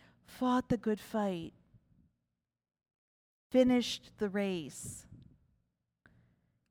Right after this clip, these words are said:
Kept the faith. I pray that when my life is over, that my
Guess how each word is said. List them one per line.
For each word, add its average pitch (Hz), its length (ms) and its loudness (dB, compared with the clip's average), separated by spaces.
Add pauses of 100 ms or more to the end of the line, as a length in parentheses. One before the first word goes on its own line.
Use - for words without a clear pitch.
Kept - 520 -2
the 202 60 -16
faith. 170 640 -8 (2000)
I 277 140 -2
pray 220 440 0
that 180 320 -2
when 190 240 -2
my 190 180 0
life 208 640 -4 (320)
is 196 380 -4
over, 214 600 -2 (1700)
that 214 180 2
my 202 320 2